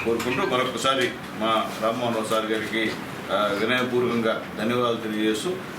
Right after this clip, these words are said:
ఇది సూపర్ సక్సెస్ అని చెప్పాల్సిన అవసరం లేదు సార్కి, కానీ ఆ బాధ్యత కాబట్టి చెప్తున్నాను తప్ప మీకు నేనేమి చెప్పాల్సిన అవసరం లేదు సార్. బ్రహ్మాండం చేస్తారు. అలాగే మా కమిటీ సభ్యులందరూ కూడా సార్ పెద్ద ఆయనతో కలుపుకొని అందరూ కూడా వెళ్ళాలని చెప్పి సూచిస్తూ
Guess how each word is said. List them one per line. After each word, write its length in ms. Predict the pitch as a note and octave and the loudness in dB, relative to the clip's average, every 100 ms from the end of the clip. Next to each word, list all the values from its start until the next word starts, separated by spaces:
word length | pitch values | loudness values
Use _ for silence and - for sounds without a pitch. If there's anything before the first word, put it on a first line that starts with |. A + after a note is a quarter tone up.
| - | -2
ఇది 180 | A2 | -2
సూపర్ 360 | G#2+ C3+ C3 C3+ | 0 -2 0 0
సక్సెస్ 280 | - B2+ - | 0 -2 0
అని 100 | A#2+ | -2
చెప్పాల్సిన 460 | A#2+ - F3 D#3+ | 0 0 0 2
అవసరం 260 | D3+ D3 D3 | 2 2 2
లేదు 320 | C#3 - D#3 - | 2 2 0 2
సార్కి, 420 | C3+ C3+ E3 F#3+ - - - - | 2 2 0 0 -6 -10 -4 0
కానీ 400 | C#3+ D3+ C#3 B2 - - - | 2 2 2 -2 -6 -8 -2
ఆ 40 | |
బాధ్యత 360 | - C3 D3 D3+ | 2 2 2 2
కాబట్టి 300 | C#3+ C3+ B2 | 2 0 0
చెప్తున్నాను 460 | A#2 B2+ A2+ A2 A#2 | 0 0 -2 0 -2
తప్ప 140 | - A2+ E3+ D#3 - - | 2 2 0 -4 -8 -6
మీకు 140 | G#2 G#2+ | -2 0
నేనేమి 340 | A2 G#2+ G#2+ | 2 2 2
చెప్పాల్సిన 560 | B2+ C#3+ C3 A#2+ B2+ A2+ | 0 0 0 0 0 0
అవసరం 200 | A2+ A2+ | -4 -4
లేదు 120 | A2 | -4
సార్. 140 | D3+ | -4
బ్రహ్మాండం 500 | E3 A2 A2 B2 A2+ | -2 -2 2 0 2
చేస్తారు. 280 | A2 G#2+ D3+ | 0 0 0
అలాగే 240 | D#3+ C3 B2+ | 0 2 2
మా 80 | |
కమిటీ 280 | A#2 A#2 A#2+ | 0 -2 -2
సభ్యులందరూ 520 | A#2 A#2+ A2+ A#2 B2 | 2 2 4 2 2
కూడా 260 | A#2+ B2+ - - - - - | 2 0 0 -4 -8 -8 -2
సార్ 220 | A#2+ A#2 | 0 2
పెద్ద 160 | A#2 B2 | 0 2
ఆయనతో 280 | B2 A#2 | 2 2
కలుపుకొని 600 | A#2 A#2 C3 C3 C#3 B2 G#2 E3 C#3 C3 - | 0 0 0 0 2 2 0 -2 -4 -4 -4
అందరూ 220 | A2+ B2+ | 0 2
కూడా 180 | B2 B2 | 2 2
వెళ్ళాలని 420 | A#2 A#2+ A#2 G#2+ | 2 2 2 2
చెప్పి 180 | A2 A#2 | 0 -2
సూచిస్తూ 500 | A2+ A#2+ A#2 A#2 A2+ | -2 -4 -4 -4 -4